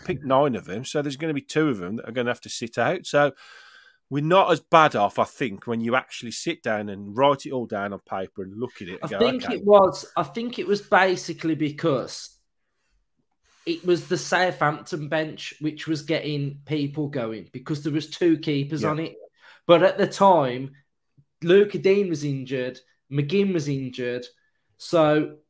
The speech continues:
Speaker 2: you're basically gonna add players based on them two coming back anyway. So, yeah, and I'm with you. And I just think,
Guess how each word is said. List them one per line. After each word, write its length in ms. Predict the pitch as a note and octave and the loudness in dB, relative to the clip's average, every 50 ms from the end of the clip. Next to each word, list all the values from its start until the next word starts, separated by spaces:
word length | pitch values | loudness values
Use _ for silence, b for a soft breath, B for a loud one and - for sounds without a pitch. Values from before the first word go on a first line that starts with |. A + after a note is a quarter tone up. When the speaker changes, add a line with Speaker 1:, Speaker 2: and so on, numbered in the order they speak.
| _ _ | _ _
Speaker 2:
you're 140 | - D3+ D#3 | -4 -4 -2
basically 720 | C#3+ F#3 F#3 G#3 G#3+ G3+ G3+ - E3+ - - E3 D3+ C#3+ | 2 4 4 4 4 2 0 -6 -8 -4 0 0 0 2
gonna 280 | C#3+ E3 D#3+ D#3+ D#3 - - | 2 0 0 0 -2 -2 -2
add 280 | D#3+ E3 D#3 - - | -2 -2 -2 -4 -6
players 340 | - E3 D#3 D#3 D3 C#3 C#3+ | -2 0 0 2 2 0 -2
based 380 | C#3+ - C#3+ C#3+ D3 C#3+ - - | -2 -2 0 0 0 -2 -4 -6
on 140 | D3 C#3 C#3 | -6 -4 -4
them 180 | D3+ D3 D3 | -6 -6 -8
two 260 | C#3+ - E3 D3 C#3+ | -6 -4 -4 -4 -4
coming 280 | C#3+ - D3 C#3+ C#3+ C#3 | -6 -6 -6 -6 -6 -4
back 240 | C3+ B2+ C3 - - | -6 -8 -8 -6 -6
anyway. 520 | E3 E3 E3 D3+ C#3 B2 G#2+ F#2 F2 A2 | -4 -2 -2 -2 -2 -4 -4 -8 -10 -12
So, 460 | - - - E3+ D#3 D3 D3+ D3+ D3 b b b b b b b b b | -12 -8 -2 0 0 2 0 0 -4 b b b b b b b b b
yeah, 260 | - G#3+ A3+ G#3 G3+ | 4 6 8 8 8
and 80 | G#3+ A#3+ | 8 8
I'm 140 | B3+ B3+ B3 | 6 6 4
with 180 | B3+ G#3+ D3 | 0 -4 0
you. 160 | E3+ D#3+ E3+ G3 | 2 4 4 6
And 80 | G#3 | 6
I 60 | A3 | 4
just 280 | A3 A3+ B3+ B3 - - | 4 2 -2 -6 -6 -4
think, 340 | A#3+ A#3+ A#3 A#3 A3 - | -4 -4 -4 -4 -6 -10